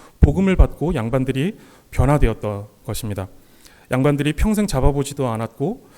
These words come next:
잡아서도 안 되는 줄 알았던 빗자루와 삽을 들고 교회를 청소하고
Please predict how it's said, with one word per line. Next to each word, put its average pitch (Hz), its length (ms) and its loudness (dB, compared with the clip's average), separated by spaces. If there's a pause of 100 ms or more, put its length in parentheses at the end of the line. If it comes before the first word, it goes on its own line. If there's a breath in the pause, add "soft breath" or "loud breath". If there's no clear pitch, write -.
(100 loud breath)
잡아서도 151 520 2
안 117 140 -2
되는 139 180 0
줄 131 140 -6
알았던 120 360 -4
빗자루와 127 540 -6
삽을 151 540 -4 (200 loud breath)
들고 120 400 -2
교회를 123 300 0
청소하고 123 600 2